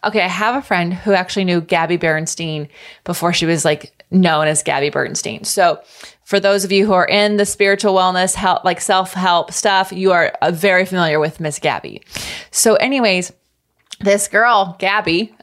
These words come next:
literally Gabby, uh, would tell everyone, "I'm gonna meet Oprah one day." I'm actually, they're like, "Oh, what are you working on?" "Oh, I'm working on this project so that I can meet Oprah. Oprah and I are gonna talk about this project." Like, she just kept telling every single person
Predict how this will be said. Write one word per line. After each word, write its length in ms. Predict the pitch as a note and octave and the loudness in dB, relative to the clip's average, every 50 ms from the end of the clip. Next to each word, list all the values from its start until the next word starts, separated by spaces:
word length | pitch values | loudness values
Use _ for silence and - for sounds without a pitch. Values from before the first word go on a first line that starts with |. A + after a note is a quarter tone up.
| - | -8
literally 440 | - F3 F3+ G3+ G3+ G#3+ A3+ A3+ A3 | -4 0 2 2 4 4 4 2 2
Gabby, 540 | G#3 G3+ F#3 F3 F3 D#3+ E3+ E3 E3+ F3+ - - - - - - _ - | 2 2 2 2 0 0 -2 -4 -4 -6 -10 -18 -20 -20 -20 -16 _ -2
uh, 440 | F3+ F#3 F#3+ F#3 F#3 F3+ - - - E3 E3 | 0 2 2 4 4 2 2 0 -2 -4 -2
would 480 | F#3+ G#3 G3+ G3 F#3+ F#3+ F3 - - - | 2 2 4 4 2 2 0 -4 -2 0
tell 360 | - - A#3 A3+ A#3 A#3 - - | 2 2 4 2 2 2 0 0
everyone, 600 | F#3+ G3+ G#3+ A3 G#3 F#3 E3 D3 D3 D3 D#3+ E3 - _ _ _ _ - | 0 0 2 0 0 2 0 -2 -2 -4 -6 -12 -16 _ _ _ _ -4
"I'm 160 | - D4 E4 | -2 0 0
gonna 140 | E4 D#4+ C4+ | 2 2 2
meet 160 | A3+ G3+ - | 0 0 0
Oprah 260 | - E3 D#3 - D#3+ C3+ | 0 -2 -2 -2 -6 -8
one 140 | G#2 G2 F#2+ | -8 -10 -10
day." 300 | - C#2+ B1 F#3+ F3+ _ _ _ _ _ _ _ _ _ _ _ _ _ _ _ _ _ _ - - _ - | -8 -10 -10 -10 -14 _ _ _ _ _ _ _ _ _ _ _ _ _ _ _ _ _ _ -20 -14 _ -4
I'm 160 | A3+ A#3 B3+ | -2 0 0
actually, 520 | C4 C4 B3 - - C#4+ C4+ C4 B3+ A3 - | 0 0 -2 -4 -2 -2 -2 0 -2 -2 -2
they're 140 | G3+ A3 G#3+ | 0 0 2
like, 140 | G#3 G3+ - - | 2 0 0 2
"Oh, 200 | - G#4 G#4+ E4+ | 2 2 4 4
what 120 | C4+ C#4 | 2 2
are 20 | C#4+ | 2
you 80 | C#4 | 2
working 220 | C#4 C#4+ C#4 B3+ G3 | 0 0 0 0 -2
on?" 80 | - - | -2 0
"Oh, 80 | - G#3 | 2 2
I'm 140 | B3 B3 A#3+ | 2 2 2
working 180 | B3+ C4 C#4+ | 0 2 2
on 60 | C4+ | 0
this 120 | A#3+ A#3 - | -2 -2 -4
project 420 | - A#3 A3 G#3+ G3 G#3+ G#3+ G#3+ - | -2 0 0 0 2 0 0 0 0
so 120 | - G#3+ | -2 0
that 100 | F#3 F#3+ | 2 2
I 60 | F#3 F3+ | 0 0
can 120 | - F#3 | -2 -2
meet 160 | F#3 F3+ - - | -2 -2 0 0
Oprah. 360 | E3+ D#3+ - D#3+ C3 C#3+ - - - - - _ - | 0 0 0 0 -2 -2 -4 -8 -20 -20 -10 _ 0
Oprah 220 | G3 A3+ A3+ C4 C4 | 0 0 2 2 2
and 100 | C4 A#3+ | 2 2
I 80 | A3+ A3 | 2 2
are 60 | G#3+ | 2
gonna 140 | G#3 G3 G3 | 2 0 0
talk 220 | - G3+ F#3 F#3 | 0 0 -2 0
about 180 | F#3+ F#3+ F#3 - | 0 -2 -2 -2
this 160 | E3 D#3+ - | -4 -4 -2
project." 200 | F#3+ E3 D3+ - | -2 -2 -2 -2
Like, 100 | - - | -4 -4
she 240 | - - - A#3+ B3+ | -2 -2 0 0 2
just 240 | D#4 E4+ E4+ - - | 2 0 0 0 0
kept 320 | - - A#3+ A#3 A#3 - | 2 2 2 2 0 -4
telling 440 | - - F#3+ F#3 F#3 F#3+ G3 F#3+ - - | -4 0 0 2 2 2 2 0 -2 -2
every 380 | - D#3 D#3 C#3 - F#3 F#3+ G3+ | -2 0 0 0 0 0 0 0
single 300 | G3 - G3 F#3 F3 E3+ | 0 0 2 2 0 0
person 580 | - F3 C#3+ D#3 D#3 - F3 F3+ F#3 G3 G3 | 0 0 -2 -2 -2 -2 -2 -2 -2 -2 -6